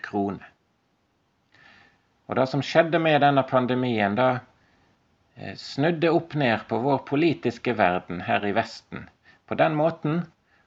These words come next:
at det ble gjennomslag for totalitære inngrep i menneskers liv, samtidig som dette også ytre sett så ut som noe godt,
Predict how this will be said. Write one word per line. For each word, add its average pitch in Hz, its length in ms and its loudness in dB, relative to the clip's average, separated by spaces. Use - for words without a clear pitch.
at - 140 -16
det 98 100 -2
ble 110 140 2
gjennomslag 135 1120 0
for 120 520 -2
totalitære 135 960 2
inngrep 107 600 -4
i 127 120 -4
menneskers 151 680 -2
liv, - 160 -14
samtidig 175 600 -2
som 131 160 -4
dette 135 320 0
også 123 380 0
ytre 175 340 -4
sett 120 300 -2
så 135 200 -2
ut 127 280 0
som 113 160 -2
noe 110 280 -4
godt, - 340 -12